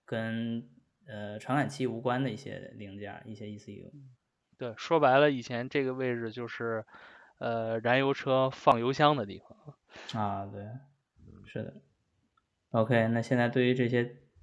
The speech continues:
Speaker 1: 新势力电动车的挑战越来越大了，因为所有空间都很重要，<laughs> 都不能随便用。
Speaker 2: <laughs> 对，没，没错，没错儿。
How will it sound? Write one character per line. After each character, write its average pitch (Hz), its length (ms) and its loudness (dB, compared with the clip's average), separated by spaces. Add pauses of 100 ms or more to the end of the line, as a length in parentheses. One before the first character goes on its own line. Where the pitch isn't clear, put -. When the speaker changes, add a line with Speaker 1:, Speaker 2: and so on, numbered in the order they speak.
Speaker 1:
新 135 280 6
势 139 140 2
力 120 100 6
电 117 140 2
动 110 100 0
车 120 160 0
的 117 80 2
挑 113 180 -2
战 113 240 2
越 156 120 4
来 104 160 2
越 101 80 -8
大 - 220 -8
了， - 100 -10
因 123 100 2
为 135 100 6
所 135 160 6
有 175 140 12
空 110 180 2
间 104 200 4
都 107 80 4
很 107 160 0
重 104 180 -2
要， 104 160 0 (160)
<laughs> 139 160 8
都 170 100 10
不 - 120 0
能 104 120 0
随 107 140 -6
便 101 140 2 (100)
用。 110 200 0
Speaker 2:
<laughs> - 40 -10
对， 151 140 8 (180)
没， 135 260 6 (320)
没 135 140 6
错， 139 300 0
没 143 160 6
错 - 200 4
儿。 151 140 6